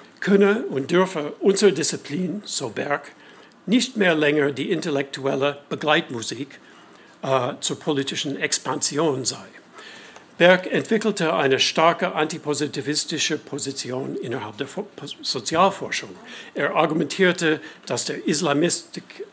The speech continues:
ei-, ihren eigenen Scientis-, Scientismus überwinden müsste. Was meiner Ansicht nach vor allem interessant ist aber, ist Bergs Idee, dass die, die, dass die Forschung jetzt transkolonial werden muss, müsse.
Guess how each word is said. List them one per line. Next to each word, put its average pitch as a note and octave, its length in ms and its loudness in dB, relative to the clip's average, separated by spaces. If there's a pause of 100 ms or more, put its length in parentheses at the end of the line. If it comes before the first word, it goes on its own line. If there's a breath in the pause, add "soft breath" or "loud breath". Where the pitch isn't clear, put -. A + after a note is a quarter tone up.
ei-, D#3+ 220 2
ihren C#3 220 4
eigenen C#3 380 0
Scientis-, - 720 -2
Scientismus E3 680 0
überwinden E3+ 560 0
müsste. F3 420 0 (480 loud breath)
Was D3 200 0
meiner A#3 320 6
Ansicht D3+ 500 -2
nach A#2+ 380 -10 (160)
vor - 320 -6
allem A3 240 6
interessant C3 560 -2
ist B2 180 -6
aber, B2+ 300 -6 (400 loud breath)
ist - 180 -2
Bergs E3+ 300 6
Idee, C#3 320 4
dass C#3+ 220 -2
die, G3 180 -2
die, C#3 320 -14
dass D3 180 0
die C#3 100 -6
Forschung D#3 500 0
jetzt - 380 -2
transkolonial C#3 1120 -2 (100)
werden A2+ 360 -6
muss, - 320 -6 (220 loud breath)
müsse. C3 320 -2